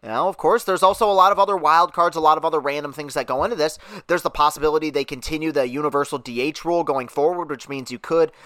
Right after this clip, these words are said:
uh, kind of move these guys around the diamond and possibly move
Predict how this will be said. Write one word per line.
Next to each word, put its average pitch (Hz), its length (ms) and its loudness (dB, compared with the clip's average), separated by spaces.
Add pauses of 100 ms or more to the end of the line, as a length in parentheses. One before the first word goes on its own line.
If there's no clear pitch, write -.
(160)
uh, 147 160 0
kind 151 200 -4
of 139 80 -6
move 147 280 -4
these 147 180 -4
guys 139 240 2
around 135 160 -2
the 123 80 -8
diamond 143 400 -2
and 120 100 -10
possibly 127 400 -2
move 123 300 -2